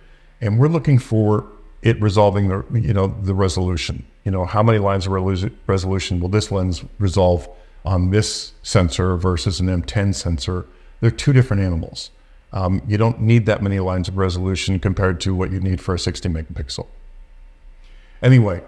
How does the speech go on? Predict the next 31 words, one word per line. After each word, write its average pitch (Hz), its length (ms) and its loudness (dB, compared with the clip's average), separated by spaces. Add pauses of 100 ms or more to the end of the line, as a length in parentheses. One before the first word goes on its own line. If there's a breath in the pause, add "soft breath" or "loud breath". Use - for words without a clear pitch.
(160)
uh, 104 260 0
so 120 160 -2
don't 139 260 2
be 156 80 0
afraid 120 260 2
of 92 60 -4
this. - 420 -10
You 117 200 2
know, 104 140 0
like 110 260 0
I 110 40 4
said 113 260 2
before, 101 460 -2
it 101 120 -6
just - 280 0
takes 117 240 2
practice. - 800 -4 (440 soft breath)
Um, 101 400 0 (180)
and 101 340 2
once 120 320 4
you're 131 200 4 (260)
proficient - 480 2
at 143 100 4
it, 143 160 -2 (640 soft breath)
you're 107 240 4
going 101 320 4
to - 140 -2
love 87 300 0
it. - 260 -10 (300)
Um, 87 360 -4 (600)
anyway, 90 340 0